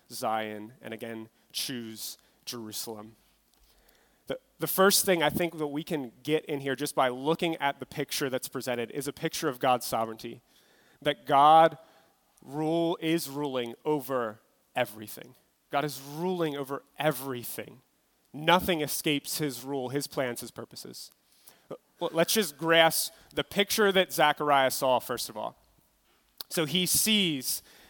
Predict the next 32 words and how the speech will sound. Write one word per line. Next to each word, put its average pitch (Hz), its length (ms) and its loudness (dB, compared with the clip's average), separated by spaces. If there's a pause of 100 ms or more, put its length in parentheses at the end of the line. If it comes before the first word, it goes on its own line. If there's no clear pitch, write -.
(120)
this 170 360 4 (160)
valley 175 640 6
full 214 600 2
of 196 200 6
myrtle 160 420 2
trees. - 560 -10 (760)
Myr-, 170 200 0
myrtle 185 280 4
trees 202 340 2
are 170 80 6
kind 180 180 8
of 175 140 6
like 170 260 8 (140)
evergre-, 165 460 4 (100)
evergreen 147 460 2
trees 131 420 -2
today, 123 400 -2 (540)
right? 151 120 0
So 180 100 0
if 151 100 -2
you 185 160 2
just 202 240 2
picture 196 400 2
this 170 140 0
kind 170 200 4
of 143 120 -2 (120)
dark 175 360 8
valley 160 500 8 (200)
full 240 500 4
of 190 280 6
Christmas - 520 2
trees, 127 500 -4